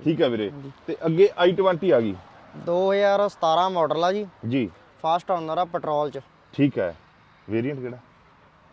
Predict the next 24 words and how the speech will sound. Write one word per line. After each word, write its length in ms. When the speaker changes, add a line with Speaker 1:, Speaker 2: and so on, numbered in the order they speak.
Speaker 2:
ਸਪੋਰਟਸ 440
ਮਾਡਲ। 280
Speaker 1:
ਸਪੋਰਟਸ, 680
ਚੱਲੀ 200
ਕਿੰਨੀ 200
ਕੁ 80
ਹੈ? 60
Speaker 2:
ਚੱਲੀ 500
ਇਹ 280
ਪੈਂਹਠ 220
ਹਜ਼ਾਰ 240
ਚੱਲੀ 280
ਹੋਈ 240
ਆ। 40
Speaker 1:
ਪੈਂਹਠ 280
ਹਜ਼ਾਰ 380
ਚੱਲੀ 320
ਆ 60
ਬਾਈ, 320
ਸਪੋਰਟਸ 500
ਪੈਟਰੋਲ 480
ਦੀ 80
ਕਾਰ 260
ਆ, 140